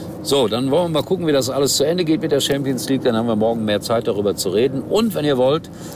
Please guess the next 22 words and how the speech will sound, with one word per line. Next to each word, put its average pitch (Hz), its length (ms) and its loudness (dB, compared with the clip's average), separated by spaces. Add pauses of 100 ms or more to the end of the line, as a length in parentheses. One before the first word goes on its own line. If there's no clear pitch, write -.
(360)
um 127 640 2 (100)
acht - 400 -6
Uhr 123 280 4
dreißig 98 1080 0
am 92 80 0
Mittwochmorgen 101 720 0 (460)
bin 92 80 2
ich 90 100 -2
dann 92 160 0
auch 87 160 -4
wieder. 85 160 2
Das 123 240 -2
ist 123 160 -4
überhaupt 107 320 -2
der 98 160 2
richtige 123 380 -2
Status, 107 480 -2
den 98 120 -6
ich 92 200 -6
endlich 104 300 -4
erreicht 90 420 -2
habe. 92 280 2